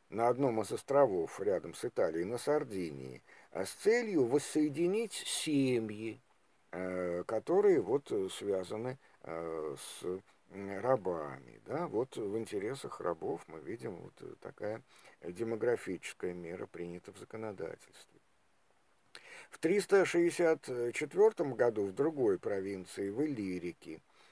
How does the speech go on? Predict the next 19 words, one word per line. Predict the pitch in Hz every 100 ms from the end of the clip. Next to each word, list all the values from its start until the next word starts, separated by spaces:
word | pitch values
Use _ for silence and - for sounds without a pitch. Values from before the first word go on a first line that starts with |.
| _
э, | - 92 92 90 95 -
предписано | 120 139 - 196 202 190 175 143
назначать | 127 113 135 139 165 -
патронов | - 127 143 135 95 92 87
городов | 107 113 135 202 233 - _ _ _ -
из | 117
числа | - 147 139 - 180 196 185 _ _ _
бывших | 92 95 156 180 - - - - - _ -
управляющих | 123 131 127 139 151 147 - 139 -
римскими | 135 139 127 - 127 131
провинциями | - 143 160 107 82 - 71 64 69
и | 67 117
других | 135 135 156 -
чиновников, | 151 143 78 58 52 - - - _ _ _ _ - -
для | 101 113
того, | 131 143 190 226 - _
чтобы | - - 143 139
защитить, | 117 139 - 151 143 - 110 82 -
э, | 80